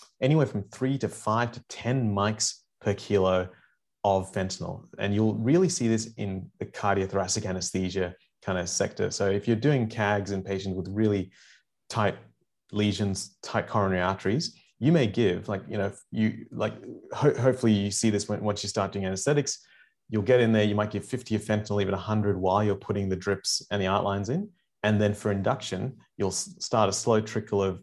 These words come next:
propofol and give, you know, another two hundred and then even another one hundred. So you, you might even have three hundred to five hundred micrograms just for the induction. And I think it's, c-, it, it, it's very effective,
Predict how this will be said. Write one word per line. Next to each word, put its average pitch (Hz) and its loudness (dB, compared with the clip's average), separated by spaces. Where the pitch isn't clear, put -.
propofol 104 2
and 101 0
give, 101 2
you 113 -4
know, 104 0
another 101 0
two - -6
hundred 107 0
and 110 0
then 110 4
even 104 2
another 101 0
one 104 0
hundred. 110 -4
So 113 -6
you, 110 0
you 131 -2
might 156 4
even 110 2
have 101 -4
three 147 2
hundred 131 -2
to 104 -2
five 117 2
hundred 107 -2
micrograms 95 -2
just - 4
for - -4
the 107 2
induction. 92 -2
And 123 2
I 117 4
think 151 4
it's, - -2
c-, - -12
it, 123 0
it, 127 -4
it's 127 -2
very 127 6
effective, 143 2